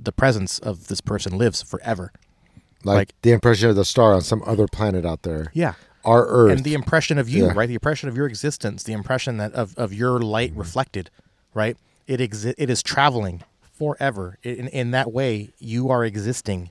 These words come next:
Speaker 1: forever, right? To, even if you take a being who is so advanced that it can live in that space and move through that time and space,
Speaker 2: Mm.
Speaker 1: like, it, you, it, you'll, you never, if,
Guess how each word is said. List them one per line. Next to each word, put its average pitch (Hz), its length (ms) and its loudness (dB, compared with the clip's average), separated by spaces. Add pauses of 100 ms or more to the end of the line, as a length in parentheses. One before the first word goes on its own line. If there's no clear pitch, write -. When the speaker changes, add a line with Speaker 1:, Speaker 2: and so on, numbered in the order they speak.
(160)
Speaker 1:
forever, 117 640 -12 (460)
right? 110 240 -4 (300)
To, 127 280 -2
even 175 240 -2
if 156 100 -4
you 135 80 -4
take 135 340 -2
a 123 80 -2
being 104 460 -6 (400)
who 120 120 -2
is 107 100 -2
so 123 240 -4
advanced 113 500 -6
that 101 100 -6
it 104 120 -10
can 165 280 -4
live 95 240 -6
in 90 80 -8
that 87 180 -10
space 92 320 -8
and 92 140 -8
move 131 320 0
through 107 160 -8
that 90 180 -10
time 92 220 -8
and 85 100 -10
space, - 460 -10 (120)
Speaker 2:
Mm. 90 280 -4
Speaker 1:
like, 101 200 -6 (220)
it, 135 220 -6 (800)
you, 135 680 -4 (160)
it, 127 260 -6
you'll, 127 400 -4
you 127 220 -4
never, 123 460 -2 (140)
if, 120 200 -6